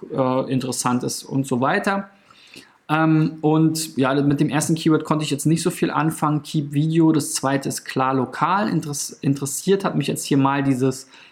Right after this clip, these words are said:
Erklärvideo-Thema, weil bei Erklärvideo könnte ich mir vorstellen, dass das noch nicht ganz klar ist, ähm, was da für eine Suchintention vorherrscht. So, da haben wir hier diese Landingpage.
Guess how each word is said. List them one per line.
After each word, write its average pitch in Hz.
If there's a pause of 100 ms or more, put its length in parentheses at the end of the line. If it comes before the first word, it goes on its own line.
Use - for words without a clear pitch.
(160)
Erklärvideo-Thema, 135
weil 156
bei 151
Erklärvideo 190
könnte 190
ich -
mir 175
vorstellen, 165
dass 156
das -
noch 151
nicht 147
ganz 160
klar 135
ist, 170 (420)
ähm, 139
was 135
da 147
für -
eine 131
Suchintention 123
vorherrscht. -
So, 120
da 131
haben 165
wir 147
hier 139
diese 135
Landingpage. 214